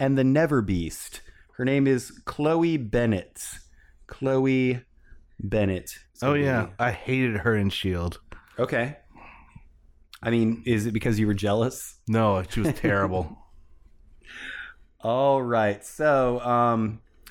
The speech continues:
Speaker 1: Chelsea, you're dying to reveal what you think Sean's theme is.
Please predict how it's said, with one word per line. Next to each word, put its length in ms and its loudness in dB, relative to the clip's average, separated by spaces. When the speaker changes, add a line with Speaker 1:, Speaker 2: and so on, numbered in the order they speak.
Speaker 1:
Chelsea, 300 -2
you're 280 0
dying 540 -2
to 120 -8
reveal 360 0
what 120 -6
you 100 -2
think 220 -4
Sean's 380 -4
theme 280 -2
is. 440 -8